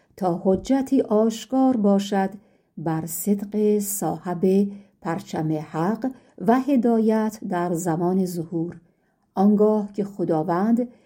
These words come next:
به آل محمد علیهم السلام اجازه می‌دهد تا دعوت بزرگ الهی خود را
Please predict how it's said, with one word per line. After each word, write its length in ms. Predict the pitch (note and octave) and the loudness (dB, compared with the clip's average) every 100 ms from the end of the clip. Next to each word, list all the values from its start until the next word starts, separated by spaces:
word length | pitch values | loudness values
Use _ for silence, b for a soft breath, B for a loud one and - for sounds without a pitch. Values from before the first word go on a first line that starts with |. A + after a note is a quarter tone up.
| B | B
به 120 | - F3+ | -4 0
آل 380 | F3+ C4 C#4 | 2 4 4
محمد 540 | C4 B3+ B3 A#3+ A#3 G3+ | 2 2 2 2 2 0
علیهم 460 | G#3+ G#3 G3+ G#3 | 0 0 0 2
السلام 760 | G3+ G3 - G3+ G3+ G3 G3 G3+ B B B - | 0 0 -4 0 2 2 0 -4 B B B -6
اجازه 540 | E3+ F3+ E3+ E3+ A#3+ | -2 2 2 2 4
می‌دهد 640 | C4+ C4+ G3 E3 D#3+ D#3+ - b b b | 4 4 0 -6 -6 -8 -10 b b b
تا 340 | _ G3+ A#3+ B3 | _ -2 0 2
دعوت 560 | A#3+ G#3 A3+ A3+ A3+ | 0 0 0 -2 0
بزرگ 640 | G#3+ G3+ G3+ G#3 G3+ G3 G3 | 2 4 4 4 2 0 -2
الهی 500 | F#3 F#3 F3 G3 F#3+ | -2 -2 -2 -2 -4
خود 240 | - F3+ | -2 -4
را 320 | F3 F3 F3 | 0 0 -2